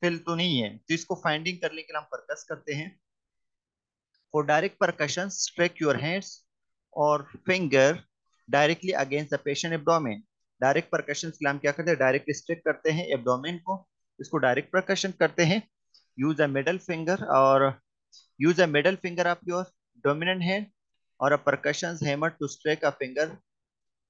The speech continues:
resting on the patient abdomen। Begin percussions in the, हम परकशंस को,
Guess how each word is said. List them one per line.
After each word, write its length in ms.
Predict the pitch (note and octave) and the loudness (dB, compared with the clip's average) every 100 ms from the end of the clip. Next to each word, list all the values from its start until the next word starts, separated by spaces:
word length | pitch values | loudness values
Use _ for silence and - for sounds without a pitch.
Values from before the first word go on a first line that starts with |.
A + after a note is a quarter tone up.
| - | -2
resting 360 | D3 - E3+ E3 | 0 0 -4 -2
on 160 | C#3+ | -2
the 100 | C#3+ C#3 | -2 -2
patient 260 | C3 - D3+ | -4 -4 -4
abdomen। 320 | B2 B2+ A#2+ A#2 | -2 0 0 -4
Begin 400 | A2+ F3+ F#3+ G#3 | -4 -2 -2 0
percussions 600 | E3+ D#3+ D#3 - F#3 F3+ | -2 -2 -4 -4 -8 -8
in 80 | D3+ D#3+ | -6 -4
the, 120 | G#3+ _ _ _ _ _ D3 | -4 _ _ _ _ _ -4
हम 120 | E3 | 0
परकशंस 560 | E3 D3 D3+ - F3 - | 2 2 0 0 -4 -4
को, 400 | E3 E3 E3 | -4 -2 -4